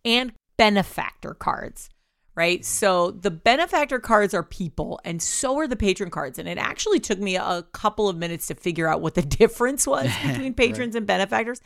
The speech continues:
Speaker 1: The benefactor cards want you to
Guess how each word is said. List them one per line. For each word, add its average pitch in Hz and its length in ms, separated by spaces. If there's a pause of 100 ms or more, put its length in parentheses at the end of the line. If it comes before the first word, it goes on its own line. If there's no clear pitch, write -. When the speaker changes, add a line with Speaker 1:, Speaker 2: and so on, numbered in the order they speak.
(380)
Speaker 1:
The - 80
benefactor 202 1160
cards 156 720 (380)
want 180 420
you 175 320
to 165 720